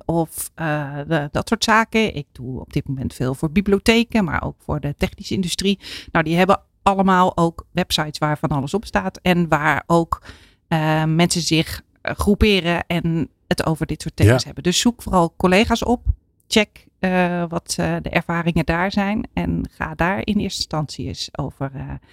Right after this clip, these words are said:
Speaker 1: met ze over in gesprek.
Speaker 2: Enorme rijke blo-, bron, hè? De, de collega's die een beetje in dezelfde branche zitten, of juist misschien helemaal wel niet.
Speaker 1: Ja.
Speaker 2: En die kun je gewoon vragen. En wat is jouw ervaring? Want ik kan me voorstellen dat mensen denken, "Ja, maar die mensen zijn hartstikke druk en dan val ik zo lastig." En, eh,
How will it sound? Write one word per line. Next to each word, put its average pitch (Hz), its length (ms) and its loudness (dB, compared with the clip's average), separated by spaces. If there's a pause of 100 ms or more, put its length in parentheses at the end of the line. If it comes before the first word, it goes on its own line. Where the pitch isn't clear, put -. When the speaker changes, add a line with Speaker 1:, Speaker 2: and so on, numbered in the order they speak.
(180)
Speaker 1:
met - 140 -4
ze - 120 2
over 147 200 0
in 143 80 4
gesprek. 170 220 8
Speaker 2:
Enorme 185 280 8
rijke 131 340 6
blo-, 120 200 8
bron, 107 340 6
hè? 127 100 8
De, 120 220 6
de 117 140 -2
collega's 151 520 6
die 151 100 8
een 139 60 8
beetje 151 280 6
in 147 60 6
dezelfde 143 360 6
branche 170 340 4
zitten, 156 340 6
of 104 100 6
juist 90 260 6
misschien 98 300 6
helemaal 87 440 8
wel 82 100 8
niet. 147 320 6 (240)
Speaker 1:
Ja. - 60 -8 (180)
Speaker 2:
En 135 100 6
die 131 100 6
kun - 140 4
je 123 80 6
gewoon 107 200 6
vragen. 143 540 2
En 135 100 6
wat 170 140 4
is - 80 2
jouw 170 160 6
ervaring? 143 540 6
Want 139 140 4
ik - 60 -4
kan 151 120 6
me 139 100 8
voorstellen 156 400 4
dat 135 80 6
mensen 143 200 4
denken, 117 260 2
"Ja, - 60 -2
maar - 80 -12
die - 100 -20
mensen - 180 -2
zijn 92 140 4
hartstikke - 340 2
druk 117 340 4
en 101 60 6
dan 90 100 6
val - 180 0
ik - 80 -8
zo 110 160 6
lastig." 110 580 2
En, 101 180 6
eh, 98 120 6